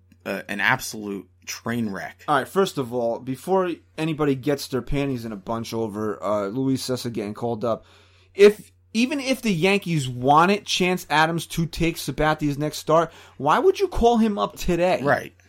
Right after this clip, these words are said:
Speaker 2: You need
Speaker 1: He
Speaker 2: to,
Speaker 1: just pitched
Speaker 2: you
Speaker 1: the
Speaker 2: need
Speaker 1: same
Speaker 2: s-,
Speaker 1: night.
Speaker 2: you need somebody in here in that bullpen to eat up innings.
Speaker 1: Right.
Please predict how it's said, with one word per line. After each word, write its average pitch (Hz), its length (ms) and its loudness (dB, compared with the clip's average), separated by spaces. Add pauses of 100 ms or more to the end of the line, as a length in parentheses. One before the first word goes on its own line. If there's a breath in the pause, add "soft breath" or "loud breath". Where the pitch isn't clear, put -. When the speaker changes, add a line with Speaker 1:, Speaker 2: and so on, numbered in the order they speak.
(280 soft breath)
Speaker 2:
You 196 160 2
need 247 140 0
Speaker 1:
He 156 60 2
Speaker 2:
to, 180 60 2
Speaker 1:
just 175 220 2
pitched 226 320 0
Speaker 2:
you 254 80 -6
Speaker 1:
the - 0 -
Speaker 2:
need 269 180 -2
Speaker 1:
same 143 260 0
Speaker 2:
s-, 139 60 0
Speaker 1:
night. 147 240 -2
Speaker 2:
you 208 140 -4
need 262 240 -10
somebody 220 500 0
in 196 80 -6
here 180 480 -2 (380 soft breath)
in 175 140 0
that 175 200 2
bullpen 165 440 2
to 135 140 -14
eat 180 120 2
up - 180 2
innings. 117 380 -2
Speaker 1:
Right. 110 260 0